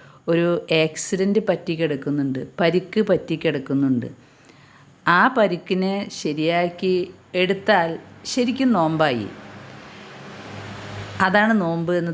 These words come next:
തോന്നുന്നു. ഞാനിങ്ങനെ പരിശോധിച്ചപ്പോൾ നമ്മുടെ ഹൃദയത്തിൽ സ്നേഹബന്ധങ്ങൾക്കൊക്കെ ഉടച്ചിൽ പറ്റിയിട്ടുണ്ടാകും. ഒരു പക്ഷേ നമ്മൾ അങ്ങോട്ട് സ്നേഹിച്ചിട്ടും നമ്മൾ എത്ര നന്മ ചെയ്തിട്ടും ഇങ്ങോട്ട് തിന്മ ചെയ്യുമ്പോൾ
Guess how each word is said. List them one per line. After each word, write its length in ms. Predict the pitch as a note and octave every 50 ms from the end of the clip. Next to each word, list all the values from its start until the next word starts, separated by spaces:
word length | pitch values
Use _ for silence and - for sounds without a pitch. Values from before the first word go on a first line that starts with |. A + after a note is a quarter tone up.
| D#3
തോന്നുന്നു. 480 | E3 D3+ C#3+ C#3+ C#3 C3+ C3+ C3 C3 B2 - - - _ _ _ _ _ _ _ _ _ _ _ _ _ _ _
ഞാനിങ്ങനെ 440 | E3 E3 D#3+ D#3+ D#3 D#3+ D#3+ D#3+ E3
പരിശോധിച്ചപ്പോൾ 1000 | D#3 E3 E3 E3 D#3+ D#3+ - E3 E3 D#3 D#3 D#3 - E3 E3 - E3 D3 B2 - - - - _ _ _ _ _ _ _ _ _ _ D#3+
നമ്മുടെ 240 | D#3 D#3 D3+ D3 D#3+
ഹൃദയത്തിൽ 920 | D#3 F#3 D#3+ E3 D#3+ D#3+ E3 D#3+ E3 E3+ D#3+ E3 E3 E3 E3 E3 E3 E3 - - - _ _ -
സ്നേഹബന്ധങ്ങൾക്കൊക്കെ 1600 | - - - D#3 D#3 D#3 D3+ D#3 D#3+ D#3 D#3 D#3+ D#3+ D#3+ D#3 E3 D#3+ D#3+ D#3+ E3 E3 - F3+ E3+ E3 - E3+ E3 E3 E3 - - -
ഉടച്ചിൽ 480 | E3 E3 D#3+ F3 E3+ - - - G3 A3+
പറ്റിയിട്ടുണ്ടാകും. 840 | G3 F#3+ F3 F#3+ E3+ D3 C3+ D3 C#3 C#3 B2+ A#2 G#2+ G#2 A#2 A2+ - - -
ഒരു 180 | D#3 D3+ D3 C3 -
പക്ഷേ 500 | D#3 D#3 - - - F#3+ F#3+ G3 G3+ G3+ - - - - - - - -
നമ്മൾ 240 | G3 G3+ G3+ G#3+ A3
അങ്ങോട്ട് 380 | A3 G3+ F#3+ F#3+ F#3+ F#3 G3+
സ്നേഹിച്ചിട്ടും 1000 | G3+ G3+ G3+ G3+ F#3+ F#3 F#3 F3 E3 - F3+ D#3 D#3+ F3 F3 F3 E3+ E3+ F3+ - -
നമ്മൾ 220 | F3 E3+ F3+ G3
എത്ര 300 | G3+ F#3+ F#3 F#3+ - F#3
നന്മ 340 | G3+ G3 G3 F#3 F3+ F3 F3
ചെയ്തിട്ടും 600 | E3+ E3 F3 E3+ E3 E3 D#3 E3 E3 E3 E3 D#3 -
ഇങ്ങോട്ട് 540 | - D#3+ E3 E3 E3+ F3 F3+ E3+ D#3 C3+ -
തിന്മ 280 | F3 D#3+ D#3 D3+ D#3+
ചെയ്യുമ്പോൾ 640 | E3 E3 F#3 F3 E3 D#3 D3 D3 C#3+ D3 C#3+ D3 D3